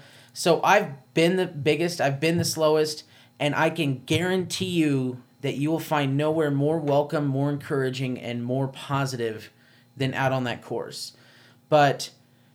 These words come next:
the biggest thing that I would tell people is start small, do what you can do. You know, if you can only walk to the end of your driveway, walk to the end of your driveway.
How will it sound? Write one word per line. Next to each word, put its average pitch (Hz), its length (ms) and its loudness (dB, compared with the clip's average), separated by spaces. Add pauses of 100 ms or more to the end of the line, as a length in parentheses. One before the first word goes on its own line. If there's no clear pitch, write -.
(140)
the 147 80 -2
biggest 202 380 4
thing 180 160 0
that 156 100 4
I 151 80 8
would 143 120 0
tell 147 220 2
people 143 420 0
is 131 440 -2 (400)
start 170 320 0
small, 175 460 0 (840)
do 147 120 -2
what 143 140 -4
you - 60 -10
can 143 260 -2
do. - 220 -10 (1000)
You 147 100 -4
know, 143 200 0
if 139 180 -4
you 185 80 0
can 190 140 0
only 185 200 -2
walk 156 460 4 (380)
to - 120 -8
the 139 200 -2
end 156 120 -4
of 147 120 -2
your 151 100 -2
driveway, 139 640 -4 (840)
walk 135 320 2
to 139 100 -4
the 127 120 -2
end 120 80 -6
of 117 40 -6
your 113 80 -4
driveway. - 520 -10